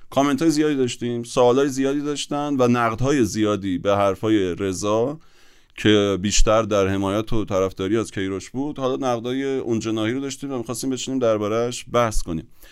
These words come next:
بعضی از این نقدا هم واقعاً لحن خوبی نداشتن. من نمی‌دونم چرا اسم این داستان که میاد این دو قطبیه اینقدر شدیده. من دیدید اینجا همیشه یه چیزی که خیلی منو ناراحت می‌کنه سیاه و سفید دیدن و اینقدر افراطی نگاه کردن و صد هیچ بودنه.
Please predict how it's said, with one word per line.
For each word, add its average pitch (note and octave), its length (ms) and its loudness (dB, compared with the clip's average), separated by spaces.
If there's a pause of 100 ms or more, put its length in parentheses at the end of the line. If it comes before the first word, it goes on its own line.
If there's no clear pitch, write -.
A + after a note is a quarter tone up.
(380)
بعضی E3 300 4
از C3+ 140 4
این E3 140 2
نقدا C3 300 2
هم D#3+ 80 0
واقعاً B2 260 0
لحن D3 300 0
خوبی D3+ 280 -2
نداشتن. D3+ 340 -2
من G#2 160 0
نمی‌دونم C3 240 0
چرا A2+ 640 0
اسم A2 240 0
این A2 200 4
داستان G2+ 360 0
که A2 120 -4
میاد A2 260 -2
این C3 120 2
دو A#2 120 2
قطبیه G#2+ 420 -2
اینقدر C3 240 0
شدیده. B2+ 580 0
من B2+ 240 0
دیدید B2+ 260 0
اینجا B2 280 0
همیشه A#2+ 260 -2
یه A#2+ 40 -6
چیزی A#2+ 140 -10
که B2 80 -10
خیلی B2+ 160 -2
منو A#2 160 0
ناراحت G#2 440 -2
می‌کنه A2+ 300 -4
سیاه A2+ 320 -2
و G#2+ 60 -4
سفید G#2+ 380 -6
دیدن A2+ 320 -2
و A#2+ 60 0
اینقدر A2+ 420 -2
افراطی G#2 400 -4
نگاه F#2+ 320 -4
کردن G2+ 420 -4
و A#2+ 100 -4 (360)
صد G2+ 360 2
هیچ G2 240 -6
بودنه. G2+ 380 -4